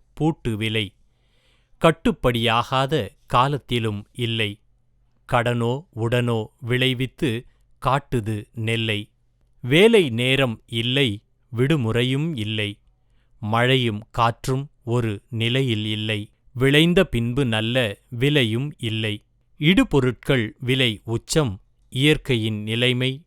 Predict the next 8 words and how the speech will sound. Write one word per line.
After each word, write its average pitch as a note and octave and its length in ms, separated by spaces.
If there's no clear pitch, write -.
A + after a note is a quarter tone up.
இடையிடையே B2+ 920
அச்சம். G#2 560
கடனும் C3 500
கவலையும் B2 720
கடைசியில் A2+ 840
மிச்சம். A2+ 600
வித்த F3 420
கணக்கு C3+ 540